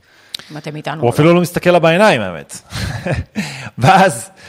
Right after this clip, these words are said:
Speaker 2: אה, באיזשהו מקום היא מנסה ומנסה ומנסה, ולא מצליחה, והיא מרגישה שהיא מתרחקת ממנו. עכשיו,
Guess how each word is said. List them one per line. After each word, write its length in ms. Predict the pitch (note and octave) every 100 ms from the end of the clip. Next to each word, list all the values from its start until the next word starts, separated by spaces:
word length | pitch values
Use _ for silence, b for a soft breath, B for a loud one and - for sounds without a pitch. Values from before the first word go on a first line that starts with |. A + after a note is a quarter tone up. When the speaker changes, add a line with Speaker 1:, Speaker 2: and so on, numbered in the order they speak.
| B B B
Speaker 2:
אה, 440 | B2 C3 C3+ C3+ A#2+
באיזשהו 340 | B2+ D3+ - E3+
מקום 320 | D#3 E3+ E3
היא 80 | C#3+
מנסה 520 | C3 B2 - D#3 D3+
ומנסה 380 | B2+ B2 A#2 C#3+ B2
ומנסה, 440 | G#2+ G#2 G3+ A3 C#3+
ולא 200 | C3 D#3
מצליחה, 500 | D3+ B2+ A#2 G#2 F#2
והיא 160 | A2+ A#2
מרגישה 540 | A#2+ A2+ A2+ F3+ F3+
שהיא 180 | E3 C#3+
מתרחקת 680 | B2+ B2 G2+ - C#3 B2+ -
ממנו. 300 | G2 E2+ E2
עכשיו, 360 | - A#2+ G#2+